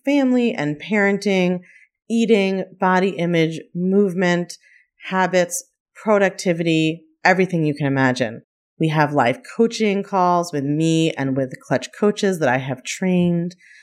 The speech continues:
We have an amazing Facebook community that is totally optional, but if you like to talk thought work, talk about these ideas with other friends and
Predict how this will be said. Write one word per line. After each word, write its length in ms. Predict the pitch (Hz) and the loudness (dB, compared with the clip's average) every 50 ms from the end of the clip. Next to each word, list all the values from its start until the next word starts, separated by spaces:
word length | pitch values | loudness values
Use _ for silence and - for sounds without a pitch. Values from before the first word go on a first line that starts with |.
| - _ _ _ | -20 _ _ _
We 180 | - 151 151 147 | -2 0 0 0
have 560 | 147 139 127 151 156 147 143 143 143 131 131 - | 0 -2 -2 0 2 2 2 2 2 0 -2 -4
an 100 | - 143 | -4 -2
amazing 380 | 143 143 147 151 151 147 135 127 - - | 0 2 2 0 0 0 -4 -2 0 2
Facebook 360 | 220 226 226 226 - 233 233 | 2 2 0 -2 -2 -4 -2
community 580 | - 226 220 214 208 208 202 202 208 208 208 | -2 -2 0 2 2 2 2 2 2 2 2
that 200 | 196 165 147 139 | 2 2 2 2
is 320 | 135 127 127 131 127 - - - | 0 0 -2 -2 -4 -8 -10 -8
totally 320 | - 233 247 262 262 262 254 | -4 0 2 4 4 4 4
optional, 540 | 208 196 185 190 - - 202 185 196 262 294 | 2 0 -2 -4 -6 -4 -2 0 0 0 0
but 160 | 214 165 139 | 0 0 -2
if 120 | 139 139 | -2 -2
you 140 | 143 139 143 | -4 -2 2
like 240 | 131 120 127 147 147 - | 4 4 4 4 2 -4
to 80 | - - | -8 -8
talk 400 | - - 127 123 131 - - - | -2 0 0 0 0 -2 -4 -2
thought 240 | 135 127 - - | 0 0 0 0
work, 340 | - 147 147 147 143 143 - - - - - _ _ - - | 0 2 2 2 0 -2 -8 -20 -20 -20 -20 _ _ -14 -8
talk 260 | - 143 147 147 - | -2 -2 -2 0 2
about 180 | 160 139 135 131 | 2 0 2 2
these 160 | 139 139 135 | 0 0 0
ideas 540 | 139 135 131 127 120 120 120 117 120 123 - | 0 0 0 0 0 2 2 2 2 0 -2
with 180 | 139 113 - _ _ 127 | -8 -10 -10 _ _ -4
other 500 | 143 143 143 143 139 135 139 139 - - - - | -2 0 0 0 2 2 0 -2 -4 -8 -14 -4
friends 440 | - 143 139 131 127 131 139 139 139 - - - | 0 2 2 2 2 0 -2 -2 -2 -4 -4 -2
and 320 | 135 131 117 117 127 135 | -2 -2 -2 -4 -6 -8